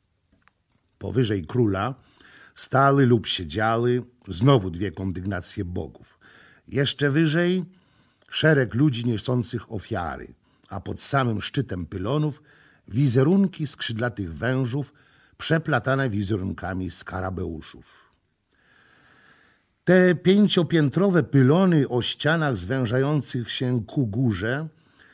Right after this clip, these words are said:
trzypiętrowa brama, która je łączyła, płaskorzeźby, w których porządek mieszał się z ponurą fantazją, a pobożność z okrucieństwem,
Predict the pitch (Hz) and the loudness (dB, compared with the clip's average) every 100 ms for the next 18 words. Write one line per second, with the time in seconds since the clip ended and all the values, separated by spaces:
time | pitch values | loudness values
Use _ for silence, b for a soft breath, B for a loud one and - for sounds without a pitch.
0 | b b - 160 151 143 131 156 131 110 | b b 0 2 4 2 2 2 2 0
1 | 104 120 113 104 101 117 127 _ _ - | 0 2 2 0 -2 -4 -6 _ _ -6
2 | 127 120 120 120 120 117 101 135 104 98 | -2 2 4 4 4 2 0 0 0 -2
3 | 113 131 b b b - 117 135 - 123 | -6 -10 b b b -6 -2 -2 -2 -4
4 | 110 123 127 98 85 113 123 131 - 123 | -2 0 0 -2 -4 -4 -4 -4 -8 -4
5 | 117 123 - 113 107 131 117 107 120 120 | -2 -2 -4 -6 -4 -2 -2 -4 -4 -4
6 | - 107 101 110 104 - - - 113 131 | -4 -6 -6 -8 -6 -6 -8 -4 0 0
7 | 120 104 95 101 95 113 113 104 120 127 | 0 -2 -6 -6 -4 -4 -2 -4 -4 -6
8 | B B B B - 123 - 120 143 120 | B B B B -4 -2 0 2 4 4
9 | 101 107 85 - - 95 95 90 156 120 | 2 -2 -4 -8 -8 -8 -6 -4 -2 -2
10 | 123 117 120 113 104 - 110 127 | -2 -4 -4 -6 -6 -8 -6 -6